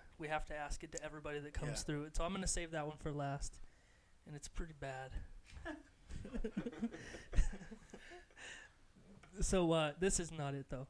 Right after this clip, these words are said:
Speaker 1: So would you rather <clears throat> smell like poop?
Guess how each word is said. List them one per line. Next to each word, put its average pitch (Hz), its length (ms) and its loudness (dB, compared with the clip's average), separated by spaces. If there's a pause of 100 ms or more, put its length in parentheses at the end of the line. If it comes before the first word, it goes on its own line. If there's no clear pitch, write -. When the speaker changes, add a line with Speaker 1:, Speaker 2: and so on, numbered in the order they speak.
(300)
Speaker 1:
So - 180 8
would 202 220 8
you 254 120 6
rather 165 500 8 (340)
<clears throat> - 320 -8
smell 180 400 2
like 214 220 2
poop? 220 340 8